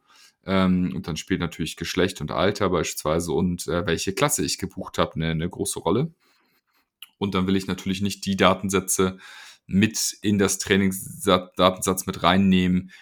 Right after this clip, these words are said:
mit denen ich hinterher überprüfe, ob das, ähm, ob das richtig ist, mein Modell oder nicht. Und das ist auch Teil des, ähm, äh, automatisierten Machine Learnings hier. Oder muss ich das, muss ich das noch händisch machen?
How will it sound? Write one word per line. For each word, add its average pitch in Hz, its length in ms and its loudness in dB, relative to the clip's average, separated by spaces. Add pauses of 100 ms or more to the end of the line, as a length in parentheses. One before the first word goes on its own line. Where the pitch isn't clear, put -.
(140)
mit 95 140 -2
denen 92 140 4
ich 92 100 -2
hinterher 92 240 2
überprüfe, 82 520 -4
ob - 200 -4
das, - 440 -2
ähm, 80 200 -2
ob 64 140 -8
das - 180 -10
richtig 113 340 -6
ist, - 180 -8
mein 90 120 -2
Modell 87 280 0
oder 85 200 0
nicht. 120 340 -2 (360)
Und 92 220 -4
das 95 160 0
ist - 200 -6
auch 92 320 2
Teil 92 440 4
des, - 440 0
ähm, 87 720 -2 (460)
äh, 92 220 0
automatisierten 92 720 -2
Machine 95 340 -2
Learnings 90 400 0
hier. 101 180 2
Oder 98 140 6
muss 101 160 0
ich 95 80 -6
das, - 280 -4
muss 95 300 -4
ich - 60 -8
das 85 160 -6
noch 82 100 -12
händisch 82 240 -6
machen? - 240 -16